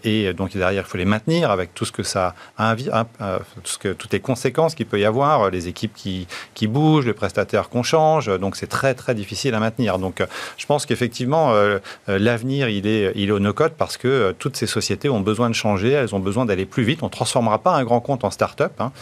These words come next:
ça c'est sûr, mais on va leur permettre d'aller beaucoup plus vite, de passer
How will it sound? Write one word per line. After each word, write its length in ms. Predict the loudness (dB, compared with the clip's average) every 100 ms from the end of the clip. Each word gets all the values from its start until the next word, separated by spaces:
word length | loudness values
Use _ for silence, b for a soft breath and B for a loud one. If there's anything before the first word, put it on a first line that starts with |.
| B B
ça 140 | -8
c'est 140 | -4
sûr, 340 | -2 2 2 2 B B 0
mais 120 | 4
on 60 |
va 120 | 4 2
leur 180 | 0 0
permettre 380 | 0 2 0 0
d'aller 200 | 0 0
beaucoup 420 | 0 -2 0 -6
plus 180 | -2 -2
vite, 220 | -2 -2
de 80 | -2
passer 520 | 0 0 0 0